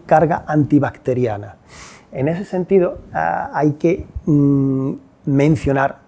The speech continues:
eh, una, un, un postulado, una, una, una frase de un enunciado de Columela dentro de, de Naturalis Historia, ¿no?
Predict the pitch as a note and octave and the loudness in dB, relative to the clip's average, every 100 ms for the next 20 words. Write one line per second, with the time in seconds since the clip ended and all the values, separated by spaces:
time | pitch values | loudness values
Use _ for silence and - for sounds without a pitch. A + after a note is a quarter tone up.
0 | - - - _ C#3 C3+ C3 B2+ C#3 C#3 | -20 -20 -20 _ 0 2 2 0 2 4
1 | D3+ D#3 G3+ C#3+ D3 C#3+ C#3+ C#3 C3+ C3 | 4 2 2 2 4 2 2 0 -2 -2
2 | D3+ - D3 D3 C#3 B2+ C3 C3+ C#3+ C3+ | -4 2 4 4 2 -4 -6 -8 -8 -8
3 | C3 B2+ C3 C3 B2+ B2+ B2+ C3+ C3+ C#3+ | -8 -6 -6 -6 -8 -10 -10 -8 -4 -4
4 | C3+ B2+ C3+ A#2+ A#2+ B2 B2 B2+ C#3 C3+ | -4 -6 -10 -10 -8 -6 -6 -4 -4 -4
5 | B2+ C3+ B2 B2+ B2 C3+ B2 C3 B2 C3 | -4 -4 -4 -6 -4 -2 -2 -2 -4 -6
6 | B2 A#2+ A#2 B2+ A#2+ A2+ A2+ A#2 A#2+ C3+ | -6 -8 -10 -14 -12 -10 -8 -4 -4 -4
7 | A#2 - E3 B2+ G#2+ B2+ | -6 -6 -4 -2 -4 -14